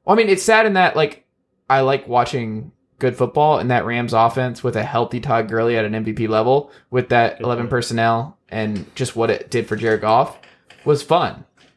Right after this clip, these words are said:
Speaker 1: And that offensive line now with Andrew Whitworth, Whitworth, um, falling off a cliff, and it's, he's, like, thirty-seven years old now.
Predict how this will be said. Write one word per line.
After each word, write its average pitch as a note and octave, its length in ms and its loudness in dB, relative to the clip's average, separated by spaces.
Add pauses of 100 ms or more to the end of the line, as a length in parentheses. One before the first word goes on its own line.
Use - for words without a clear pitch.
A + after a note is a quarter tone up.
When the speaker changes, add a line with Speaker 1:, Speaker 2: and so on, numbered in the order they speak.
(120)
Speaker 1:
And C#3+ 120 -2
that D3 160 4
offensive C#3+ 340 0
line C3 220 0
now D3+ 140 2
with - 140 -4
Andrew B2+ 220 -2
Whitworth, D#3 720 0
Whitworth, D#3+ 600 -2 (280)
um, A2 320 -2
falling A#2 340 2
off - 280 0 (120)
a - 60 -10
cliff, - 460 -4 (140)
and A2+ 200 -4
it's, - 380 -10
he's, A2+ 180 -10
like, G#2+ 180 -6
thirty-seven A2+ 500 -4
years A2 180 -2
old A2+ 180 0
now. B2 280 0